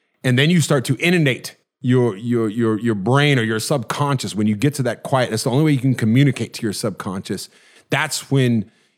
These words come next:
you can inundate it with new information, with information that hopefully becomes habitual, meaning that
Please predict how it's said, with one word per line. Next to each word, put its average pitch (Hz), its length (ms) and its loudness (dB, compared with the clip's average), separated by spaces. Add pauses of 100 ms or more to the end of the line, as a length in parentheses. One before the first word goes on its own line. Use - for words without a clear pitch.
(100)
you 135 160 4
can 123 220 0
inundate 135 460 2
it 104 160 -4
with 117 560 -2
new 151 240 8
information, 117 680 0
with 107 180 -2
information 135 680 0
that 107 180 -2
hopefully 120 300 0
becomes 110 340 -2
habitual, 107 720 -4 (420)
meaning 135 380 2
that 117 260 -2